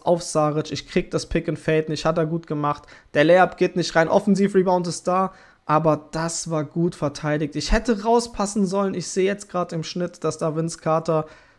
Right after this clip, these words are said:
sperrangelweit offen stand. Gegner kriegt wieder den Midi, macht ihn zum Glück nicht rein und jetzt muss er foulen. Er foult Giannis und das ist auch immer nur eine Sache, wo man sagt: Okay, den musst du erstmal machen, aber ich mach ihn rein, Nummer eins ist gut.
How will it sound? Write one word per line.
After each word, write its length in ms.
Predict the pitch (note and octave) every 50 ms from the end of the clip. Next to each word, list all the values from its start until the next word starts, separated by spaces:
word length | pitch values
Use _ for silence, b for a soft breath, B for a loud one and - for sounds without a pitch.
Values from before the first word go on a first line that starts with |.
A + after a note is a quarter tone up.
| B B _ _
sperrangelweit 1200 | - - - - - - C#4 C#4 F3+ F3 - - F#3 F3+ F3+ F3+ E3+ D#3 D#3 E3 D#3 E3 E3 - -
offen 260 | - D#3+ - - E3
stand. 440 | C#3+ - - D#3 D3+ D3+ D3+ D3 D3+
Gegner 340 | - D#3+ E3 E3+ E3 D#3 D3
kriegt 320 | - - - D#3 D#3 D#3+
wieder 240 | D#3 D#3+ E3 D#3 D3+
den 220 | D3 D3 C#3+ C#3+
Midi, 320 | C#3+ D3+ C#3+ D3+ D3 D3 C#3+ B B B B B B
macht 280 | - C#3 D3+ D#3 - -
ihn 120 | D#3+ D3+
zum 220 | D3 - D#3+ D3+ C#3+
Glück 180 | D3 D3 C#3+
nicht 240 | D#3 D3 C3+ - -
rein 200 | D3 C#3 C3+ C#3
und 120 | C#3 C3+ C3+
jetzt 180 | C3 B2+ -
muss 160 | C#3+ C#3 C3
er 100 | - B2
foulen. 420 | B2 - - C3 C3 C#3 C3+ C3+ C3+
Er 120 | B2+ B2
foult 280 | B2 - C#3+ C3+ C3+ C#3
Giannis 420 | D3 C#3+ C#3+ D#3 D#3 D3+ D3 -
und 140 | - C#3 C3+
das 200 | D3+ D#3+ D#3 -
ist 100 | D#3 -
auch 220 | - D3 D3 D3
immer 160 | D3+ D3 C3+ C3+
nur 240 | C#3 C#3 C3+ C3
eine 80 | B2+ B2 B2
Sache, 420 | - - - - - C#3 B2 B2+
wo 80 | C3 C#3
man 300 | C#3 C3+ C3 B2+ A#2 A#2
sagt: 360 | - C3+ B2+ B2+ - - -
Okay, 380 | B2+ A#2+ _ - - A2 A#2+ A#2
den 220 | - G2+ A2 A2+
musst 240 | - - - - -
du 40 | A2
erstmal 460 | - - - A2+ - - A2+ G#2+ A2+
machen, 420 | A#2 - - - - - G#2+ -
aber 300 | G#2 A2 A#2 A#2+ A#2+ A#2
ich 140 | A#2 - -
mach 200 | C3 B2 B2 -
ihn 100 | C#3 C3
rein, 300 | B2+ B2+ A#2+ B2 C3 C3
Nummer 280 | C3 B2+ B2 B2 A#2+ G2+
eins 300 | A2+ B2 C3 C3+ - -
ist 160 | B2+ - -
gut. 300 | - D3+ D#3 D#3+ D#3